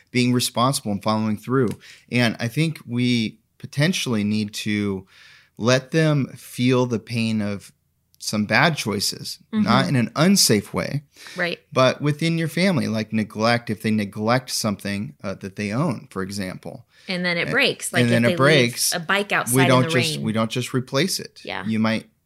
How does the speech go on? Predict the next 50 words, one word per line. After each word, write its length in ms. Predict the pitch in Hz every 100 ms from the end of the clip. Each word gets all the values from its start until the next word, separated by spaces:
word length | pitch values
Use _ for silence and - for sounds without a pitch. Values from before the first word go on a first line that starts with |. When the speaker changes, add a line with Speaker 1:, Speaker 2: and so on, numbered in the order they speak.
| _
Speaker 2:
It 80 | 175
Speaker 1:
teach 80 | -
them 260 | 247 254 120
how 140 | 107
to 40 | 104
Speaker 2:
rusts. 120 | -
Speaker 1:
fix 240 | 101 -
it. 220 | 117 160 _ _
They 100 | 107 98
might 240 | 101 95 _ -
pay 160 | 110
for 140 | 104 107
the 80 | 104
parts 320 | - 101 -
themselves, 640 | 101 - 101 95 120 143
and 180 | 92 95
you 260 | 95 101 107
Speaker 2:
Mm-hmm. 180 | - 104
Speaker 1:
or 60 |
spend 300 | - - 101
the 60 | 98
time 240 | 113 101
to 60 | 95
teach 280 | - 127 -
them, 120 | 104
but 140 | 110
make 200 | 143 185 -
sure 540 | - 233 190 107 110 - - - _
they 320 | 120 120 - - 107
learn 360 | 107 156 208
their 160 | 165 117
lessons 600 | 104 98 - 104 101 -
about 480 | - 104 101 101 -
being 280 | 107 104 101
responsible. 760 | 98 - 104 107 - 90 90 _
Speaker 2:
So 340 | - - 180
good. 120 | 185
Speaker 1:
Um, 300 | 101 101 98 -
start 400 | - - 127 -
managing 480 | 113 113 113 117 104
time, 400 | 117 127 101 -
money. 460 | 98 110 131 104 - - - _
You 120 | 110
know, 160 | 101 98
they 160 | 104
should 220 | 101 107 104
ex-, 240 | - -
be 160 | - 107
experienced 600 | 98 - 107 107 104 -
giving 380 | 110 120 104